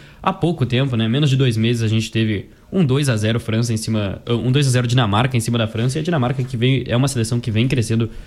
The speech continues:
ãh, ao longo dos anos. Vocês acham que, devido ao momento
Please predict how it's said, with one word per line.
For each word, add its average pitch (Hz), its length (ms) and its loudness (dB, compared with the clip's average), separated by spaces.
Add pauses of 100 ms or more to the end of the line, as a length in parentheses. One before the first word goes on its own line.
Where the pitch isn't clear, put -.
(220)
ãh, 117 420 2
ao 139 160 2
longo 123 240 2
dos 120 180 2
anos. 123 260 0 (260)
Vocês 156 200 -2
acham 180 220 0
que, 170 180 2
devido 147 460 2
ao 208 40 -4
momento 151 640 0